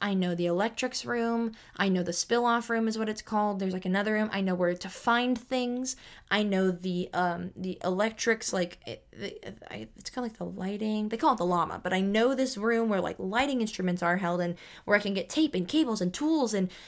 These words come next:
and all this shit. And I, I know how to get into the catwalks and the Claire Trevor, and I know how to go, um, in the Genie, which is, like, a, a cherry picker, and, like, all this stuff. And, like, people are seeing that I'm capable and I'm knowledgeable, and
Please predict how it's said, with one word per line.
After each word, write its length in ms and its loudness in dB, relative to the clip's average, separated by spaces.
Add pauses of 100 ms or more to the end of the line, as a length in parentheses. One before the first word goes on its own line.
and 100 2
all 80 4
this 140 4
shit. 260 2
And 80 0
I, 180 2
I 140 0
know 180 2
how 120 0
to 80 2
get 140 -2
into 100 0
the 100 -2
catwalks 540 0
and 100 2
the 60 0
Claire 260 2
Trevor, 360 2
and 140 -2
I 140 0
know 180 0
how 120 -2
to 100 -4
go, 380 0 (300)
um, 180 4
in 180 2
the 100 2
Genie, 460 2
which 160 0
is, 100 -2
like, 140 -2
a, 140 -2
a 60 -4
cherry 360 0
picker, 300 4
and, 180 4
like, 240 0
all 140 4
this 120 2
stuff. 280 0
And, 80 0
like, 140 0
people 260 -2
are 80 0
seeing 240 -2
that 100 0
I'm 100 0
capable 460 -2
and 100 0
I'm 120 2
knowledgeable, 560 2
and 180 2